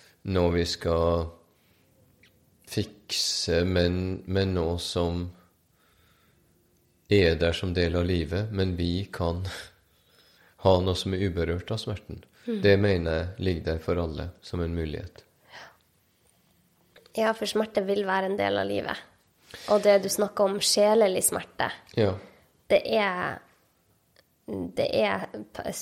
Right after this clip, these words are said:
Speaker 2: perioder med store smerter. Bare ved å være et menneske, så vil man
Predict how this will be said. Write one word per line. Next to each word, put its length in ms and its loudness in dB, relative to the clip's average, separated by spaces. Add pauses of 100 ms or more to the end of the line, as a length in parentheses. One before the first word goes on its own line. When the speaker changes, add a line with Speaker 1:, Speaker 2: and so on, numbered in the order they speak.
Speaker 2:
perioder 420 -2
med 100 -6
store 240 -4
smerter. 680 -2
Bare 260 0
ved 160 -2
å 80 -6
være 260 -2
et 80 -8
menneske, 560 -2
så 160 -6
vil 220 -2
man 240 -2